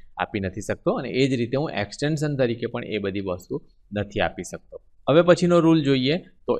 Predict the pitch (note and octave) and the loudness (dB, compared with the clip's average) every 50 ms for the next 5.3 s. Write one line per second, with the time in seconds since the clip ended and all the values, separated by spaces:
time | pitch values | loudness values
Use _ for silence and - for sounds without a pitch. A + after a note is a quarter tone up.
0 | - B2 C3 D3+ D3 - - - - - A2+ B2 C3 B2+ B2 D3 E3 A3+ C4 - | 2 2 4 4 2 0 -6 -14 -8 -4 -2 0 0 0 2 2 2 0 0 -2
1 | - - A2 A2+ - C#3 - - - A#2+ B2 - - G#3 G#3 G#3 G#3 - - C#3+ | -2 -2 0 0 2 0 -2 -2 -2 -4 -4 2 4 4 2 2 0 -2 0 0
2 | C3 - - D3+ C#3+ B2+ - A#2+ A2+ A#2+ A#2 - B2+ A2 G2 - - A2+ - - | 0 2 0 0 0 2 0 0 0 0 -2 0 2 2 2 2 0 -4 -6 -6
3 | G2+ - - G#2 G#2 G#2 D3+ D#3+ - - G#2+ A2+ - - A2+ A#2 A#2 - C#3+ - | -8 -4 -4 -4 -2 -2 -2 -4 -2 -4 -6 -4 -2 -2 -2 -2 0 -2 -4 -4
4 | - A2+ G#2 G2 G2+ G2+ G#2+ G#2+ F#2+ - - - - F2+ D#2+ D#2+ - _ _ _ | -4 -4 -6 -2 0 0 0 0 0 -4 -10 -10 -8 -8 -8 -8 -10 _ _ _
5 | _ _ _ - - | _ _ _ -8 -6